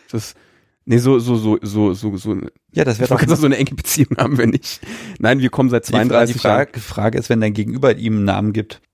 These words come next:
Speaker 1: Das fände ich komisch.
Speaker 2: Ja, siehst du?
Speaker 1: Das fände ich extrem komisch. Das wäre, na, na, nein, das, das würde
Speaker 2: Werde
Speaker 1: mich
Speaker 2: das mal
Speaker 1: verstören.
Speaker 2: weitergeben?
Speaker 1: Das würde mich verstören. Das würde mich extrem verstören. Das wäre auch,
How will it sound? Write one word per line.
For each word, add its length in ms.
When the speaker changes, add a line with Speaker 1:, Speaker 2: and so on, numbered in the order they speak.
Speaker 1:
Das 140
fände 180
ich 100
komisch. 420
Speaker 2:
Ja, 240
siehst 280
du? 80
Speaker 1:
Das 120
fände 160
ich 60
extrem 280
komisch. 400
Das 160
wäre, 340
na, 200
na, 180
nein, 340
das, 280
das 180
würde 140
Speaker 2:
Werde 160
Speaker 1:
mich 100
Speaker 2:
das 60
mal 120
Speaker 1:
verstören. 120
Speaker 2:
weitergeben? 1500
Speaker 1:
Das 160
würde 140
mich 120
verstören. 380
Das 160
würde 140
mich 120
extrem 300
verstören. 380
Das 160
wäre 240
auch, 200